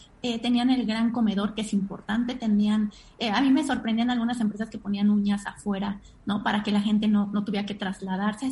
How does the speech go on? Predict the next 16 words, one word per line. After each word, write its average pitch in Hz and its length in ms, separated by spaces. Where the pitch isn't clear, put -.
Había 349 260
unas 427 160
iniciativas 254 520
súper 302 280
creativas, 220 760
pero 339 140
llegó 381 220
la - 80
pandemia 247 840
y 302 80
entonces, 359 320
¿qué 415 80
pasó 427 320
con 381 140
muchos 349 240
colaboradores? 226 720